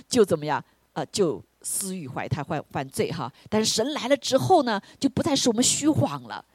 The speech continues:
因为我们有根了。阿们。好像那个浮萍一样，浮萍是虚晃的，因为它没有根嘛，所以风一来就飘，飘到这里了。你说虚-，你说这个，呃，这个浮萍在拿什么，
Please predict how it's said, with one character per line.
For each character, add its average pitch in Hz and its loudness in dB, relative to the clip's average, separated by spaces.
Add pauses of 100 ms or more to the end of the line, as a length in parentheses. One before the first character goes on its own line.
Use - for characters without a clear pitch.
(220)
因 294 -2
为 320 6
我 294 8
们 302 2
有 262 10
根 381 0
了。 214 2 (200)
阿 285 4
们。 277 8 (520)
好 254 -2
像 277 0
那 294 0
个 254 6
浮 247 0
萍 - 4
一 269 -6
样， 254 2
浮 240 -12
萍 330 0
是 294 -4
虚 269 -4
晃 226 2
的， 196 -6
因 233 -4
为 339 -4
它 285 2
没 302 -4
有 254 6
根 269 2
嘛， 240 -2 (200)
所 359 0
以 359 2
风 392 2
一 381 -2
来 294 2
就 302 0
飘， 285 -2
飘 330 -2
到 269 4
这 254 0
里 180 -4
了。 95 -8 (260)
你 208 -12
说 285 -2
虚-， - -8 (180)
你 214 -10
说 285 2
这 269 -2
个， 226 4 (160)
呃， 185 2
这 226 -2
个 175 2
浮 254 -2
萍 294 4
在 294 0
拿 247 -6
什 - 2
么， 220 -10